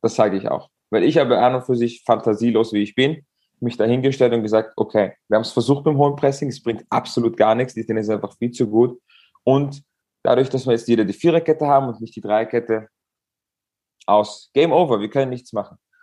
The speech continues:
Und dann kam die zweite Hälfte und da muss ich wieder sagen, ganz ehrlich, ähm, Franco Foda hat mir wieder gezeigt, dass ich, ähm, um einiges weniger, äh,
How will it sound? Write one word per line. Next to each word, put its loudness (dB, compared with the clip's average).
Und -2
dann 2
kam -2
die -4
zweite 2
Hälfte 0
und -6
da 4
muss -10
ich -18
wieder -2
sagen, 0
ganz -2
ehrlich, -4
ähm, 0
Franco 0
Foda 2
hat 2
mir 0
wieder 0
gezeigt, -2
dass -10
ich, -8
ähm, 2
um -6
einiges 0
weniger, 0
äh, -6